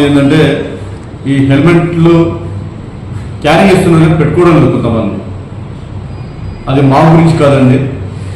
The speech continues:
మీ గురించి. ఎందుకంటే మనకు కాళ్ళు చేతులు ఏదైనా ఫ్రాక్చర్ అయితే త్రీ మంత్స్లో అతుక్కుంటాయి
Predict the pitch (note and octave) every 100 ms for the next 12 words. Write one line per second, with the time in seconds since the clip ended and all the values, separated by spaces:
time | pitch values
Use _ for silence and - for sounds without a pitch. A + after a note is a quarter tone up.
0 | B2+ D3+ E3 D#3 C3+ B2+ C3 D#3+ D#3 D#3+
1 | D#3+ - - - - - - - - -
2 | - - C#3 C#3 B2+ C3+ C#3 F#3 F#3+ F3+
3 | E3 E3 D#3+ D#3 D#3 C#3 C#3+ D#3+ D#3+ C#3
4 | D3+ D#3+ D#3+ E3 D#3+ D#3+ D#3+ - C3 -
5 | D3+ C3 B2